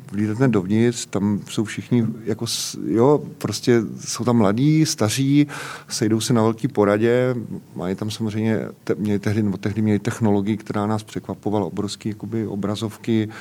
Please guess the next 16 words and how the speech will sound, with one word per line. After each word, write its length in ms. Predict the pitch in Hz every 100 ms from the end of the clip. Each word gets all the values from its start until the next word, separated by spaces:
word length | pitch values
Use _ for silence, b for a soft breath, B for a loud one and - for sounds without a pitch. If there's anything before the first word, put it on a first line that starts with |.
| B B B -
eh, 20 | 107 98 98 98 95 101 95 95 95
s-, 300 | - - 95
teď 160 | 104 95
sledovali 440 | - 95 98 101
čtenost, 520 | 101 - 101 117 107
to 80 | 110
už 60 | 104
dneska 200 | 107 131
je 40 |
normální, 540 | 98 90 104 101 107 101
ten 160 | 110
newsroom 340 | 107 107 120 104
byl 100 | 104
prostě 280 | - -
moderně 340 | 113 107 107 113
vybavený, 480 | 107 107 107 110